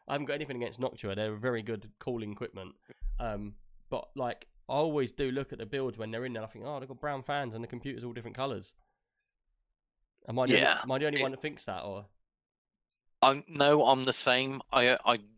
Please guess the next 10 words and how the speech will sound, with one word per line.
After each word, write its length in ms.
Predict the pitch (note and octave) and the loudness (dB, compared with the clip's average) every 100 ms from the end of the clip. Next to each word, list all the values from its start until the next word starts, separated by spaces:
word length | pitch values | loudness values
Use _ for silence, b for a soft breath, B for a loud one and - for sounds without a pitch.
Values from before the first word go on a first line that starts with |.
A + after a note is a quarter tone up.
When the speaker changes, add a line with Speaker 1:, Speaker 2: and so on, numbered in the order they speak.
| _ - | _ -2
Speaker 2:
love 240 | A#2 C#3 - | 4 4 2
Noctua 520 | A#2+ - - A#2+ A2+ | -12 -12 -8 0 0
fans. 540 | - A2+ A2 B2 B2 - | 2 2 2 -2 -8 -4
I 100 | A2 | -4
just 280 | F#2+ G#2 - - | -2 -6 -6 -8
wish 320 | G2 - - _ _ _ - | -4 -2 -4 _ _ _ -6
they 100 | F#2+ - | -4 -2
did 180 | F#2+ | -4
'em 180 | F#2+ | -4
in 80 | F#2 | -10